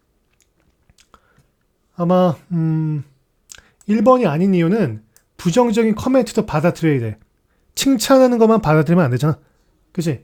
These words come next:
비판하는 것도 받아들여야 되지. 이거에서. 그 다음에, 아, "스트레스와 성공은 리허설의 불가분의 관계이다." 불가분이다. 세퍼레이트가 분리하다. 세퍼러블, 분리 가능한.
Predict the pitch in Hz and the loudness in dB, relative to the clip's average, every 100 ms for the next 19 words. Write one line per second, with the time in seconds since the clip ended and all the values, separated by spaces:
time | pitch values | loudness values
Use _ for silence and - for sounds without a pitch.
0 | _ - 180 208 202 185 160 160 220 151 | _ -8 -4 0 2 2 0 -2 -4 -2
1 | 156 143 131 117 104 - _ _ _ _ | -2 -4 -4 -6 -8 -14 _ _ _ _
2 | 147 123 123 170 233 _ _ _ _ _ | -14 -12 -8 -8 -8 _ _ _ _ _
3 | _ _ 160 175 175 180 202 208 - _ | _ _ -4 0 2 2 0 -2 -8 _
4 | _ 156 147 127 117 120 - 226 214 214 | _ -6 -6 -6 -8 -14 -8 -2 -2 0
5 | 202 190 208 190 185 180 202 214 147 160 | -2 -2 -2 0 0 0 0 0 0 -2
6 | 160 135 143 220 _ _ _ _ - 165 | -2 -6 -6 -10 _ _ _ _ -2 0
7 | 190 196 180 185 139 143 143 135 127 156 | 2 2 2 0 -2 -2 -2 -4 -6 -4
8 | 165 170 139 135 110 - _ _ _ - | 0 0 0 -4 -6 -10 _ _ _ -8
9 | 220 214 196 185 185 180 165 160 139 123 | -4 0 0 0 -4 -2 -2 0 -2 -6
10 | 185 185 175 214 214 165 165 139 139 131 | -6 -2 0 0 0 0 0 -2 -4 -4